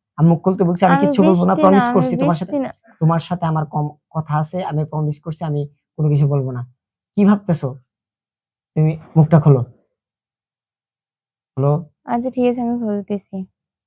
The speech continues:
Speaker 1: তুমি,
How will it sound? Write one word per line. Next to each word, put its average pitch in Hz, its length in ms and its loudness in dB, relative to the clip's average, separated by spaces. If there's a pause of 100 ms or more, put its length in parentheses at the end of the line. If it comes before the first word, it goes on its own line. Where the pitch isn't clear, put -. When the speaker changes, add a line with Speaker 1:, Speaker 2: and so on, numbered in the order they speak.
(2250)
Speaker 1:
তুমি, 170 520 2